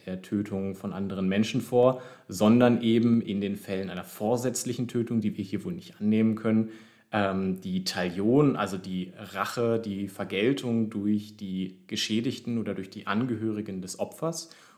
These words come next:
oder eben die Zahlung eines Blutgeldes im Fall einer quasi vorsätzlichen oder fahrlässigen Tötung.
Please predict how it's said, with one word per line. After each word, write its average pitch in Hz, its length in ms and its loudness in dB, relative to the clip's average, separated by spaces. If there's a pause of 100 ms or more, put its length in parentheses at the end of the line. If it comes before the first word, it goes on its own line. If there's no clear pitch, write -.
(100)
oder 139 320 6
eben 113 420 2
die 107 220 -2
Zahlung 101 580 -4
eines 98 220 -10
Blutgeldes 107 680 -4
im 98 100 -12
Fall 95 220 -6
einer 92 220 -12 (120)
quasi 110 500 -4
vorsätzlichen 113 840 -2
oder 110 120 -12
fahrlässigen 98 680 -4
Tötung. 82 400 -18